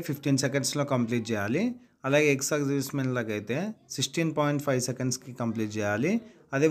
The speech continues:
ఉమెన్ విషయానికి వస్తే ఎయిటీన్ సెకండ్స్ అనేది టైమ్ ఉంటుంది, అంటే హండ్రెడ్ మీటర్స్ కంప్లీట్ చేయడానికి. అలాగే ఇప్పుడు లాంగ్ జంప్ విషయానికి వస్తే జనరల్గా అయితే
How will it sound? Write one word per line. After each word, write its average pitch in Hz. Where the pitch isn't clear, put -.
ఉమెన్ 147
విషయానికి 131
వస్తే 123
ఎయిటీన్ 143
సెకండ్స్ 135
అనేది 131
టైమ్ 135
ఉంటుంది, 104
అంటే 135
హండ్రెడ్ 131
మీటర్స్ 135
కంప్లీట్ 123
చేయడానికి. 101
అలాగే 160
ఇప్పుడు 147
లాంగ్ 139
జంప్ 151
విషయానికి 123
వస్తే 110
జనరల్గా 160
అయితే 113